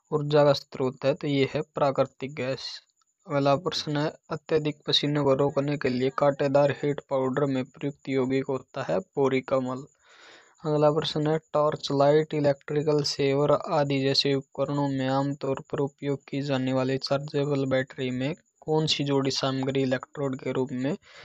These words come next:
कार्य करती है? तो ये निकेल और कैडमियम की। अगला प्रश्न है, वनस्पतिक तेल से डालडा या वनस्पति घी तैयार करने के लिए निम्नलिखित प्रक्रिया का उपयोग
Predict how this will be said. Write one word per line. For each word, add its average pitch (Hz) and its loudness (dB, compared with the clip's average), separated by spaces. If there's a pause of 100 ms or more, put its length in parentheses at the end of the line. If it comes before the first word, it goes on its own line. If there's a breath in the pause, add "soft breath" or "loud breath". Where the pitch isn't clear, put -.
(180 loud breath)
कार्य 143 4
करती 139 -4
है? 147 0
तो 147 -4
ये 147 2
निकेल 143 0
और 139 0 (400)
कैडमियम 135 0
की। - -16 (920 loud breath)
अगला 156 2
प्रश्न 165 -4
है, 170 0
वनस्पतिक 147 0 (160)
तेल 147 2
से 156 0
डालडा 143 4
या 143 6
वनस्पति 135 -2
घी 131 -2
तैयार 135 -6
करने 139 -4
के 139 -4
लिए 135 0
निम्नलिखित 143 0
प्रक्रिया 139 0
का 139 0
उपयोग 131 -4